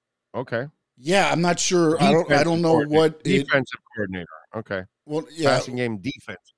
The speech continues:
Speaker 1: coordinator, okay.
Speaker 2: I guess, yeah, I guess Fangio's gonna kinda have a hierarchy below him a little bit, where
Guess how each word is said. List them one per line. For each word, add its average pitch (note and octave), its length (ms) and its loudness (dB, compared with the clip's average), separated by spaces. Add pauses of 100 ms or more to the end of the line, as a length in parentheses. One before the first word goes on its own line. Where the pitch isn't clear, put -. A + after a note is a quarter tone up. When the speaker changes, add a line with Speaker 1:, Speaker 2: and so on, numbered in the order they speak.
Speaker 1:
coordinator, D#2+ 500 -14
okay. B2+ 260 -8
Speaker 2:
I C3 80 -4
guess, D3 340 2
yeah, C3+ 160 4
I A#2+ 80 2
guess B2 260 -2
Fangio's B2+ 460 -2
gonna A#2 240 -6
kinda A#2+ 240 -6
have A#2+ 240 -2
a A2+ 260 -2 (260)
hierarchy B2+ 500 -2
below A#2 320 -6
him C3 240 -8
a A2+ 40 -16
little B2 200 -8
bit, B2+ 260 -8
where A2 320 -16